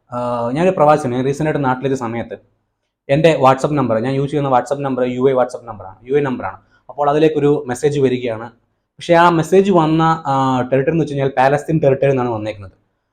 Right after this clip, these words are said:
അത് ചിലപ്പോൾ പാലസ്തീൻ ആയിരിക്കും ഓപ്പറേറ്റ് ചെയ്യുന്നത്, ചിലപ്പോൾ അല്ലായിരിക്കും, നമുക്കറിയില്ല. പക്ഷേ നമ്പർ നയൻ സെവൻ സീറോ എന്ന കോഡ് നമ്പറാണ് വന്നിരിക്കുന്നത്. അപ്പോൾ അതുകൊണ്ട് തന്നെ അത് പാലസ്തീൻ അതോറിറ്റിയുടെ കീഴിലുള്ള കോഡ് നമ്പറാണ്. അങ്ങനെ, ആ, അതിൽ എന്നെ സച്ചിൻ എന്ന് പറഞ്ഞ ഒരാൾ WhatsApp-ൽ പരിചയപ്പെടുത്തുന്നു.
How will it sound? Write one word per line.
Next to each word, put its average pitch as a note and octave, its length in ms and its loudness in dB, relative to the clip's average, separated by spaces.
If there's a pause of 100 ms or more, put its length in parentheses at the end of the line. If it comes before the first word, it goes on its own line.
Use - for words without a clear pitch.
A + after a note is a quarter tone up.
(260)
അത് C3 260 -6
ചിലപ്പോൾ C3 260 0
പാലസ്തീൻ C3+ 380 2
ആയിരിക്കും D3 300 2
ഓപ്പറേറ്റ് D3+ 300 0
ചെയ്യുന്നത്, D3+ 340 -2
ചിലപ്പോൾ C#3+ 260 0
അല്ലായിരിക്കും, C3+ 360 -2
നമുക്കറിയില്ല. C3+ 500 -4
പക്ഷേ - 240 -8
നമ്പർ F3 500 0
നയൻ D#3 260 -2
സെവൻ E3+ 280 -4
സീറോ D3 300 -2
എന്ന C#3+ 120 -6
കോഡ് C3+ 320 0
നമ്പറാണ് C#3 300 -4
വന്നിരിക്കുന്നത്. C3 540 -6 (400)
അപ്പോൾ D3+ 120 2
അതുകൊണ്ട് E3 360 2
തന്നെ - 300 -6
അത് E3+ 240 0
പാലസ്തീൻ D#3 640 -2
അതോറിറ്റിയുടെ C#3+ 500 0 (100)
കീഴിലുള്ള C#3+ 600 0
കോഡ് C#3 240 2
നമ്പറാണ്. G2+ 340 -4 (600)
അങ്ങനെ, F#3+ 380 0
ആ, E3 400 4
അതിൽ D#3 180 0
എന്നെ D#3 120 0
സച്ചിൻ D#3 280 -4
എന്ന് E3 100 2
പറഞ്ഞ D3 120 0
ഒരാൾ C#3 220 6
WhatsApp-ൽ C3 420 0
പരിചയപ്പെടുത്തുന്നു. B2 680 0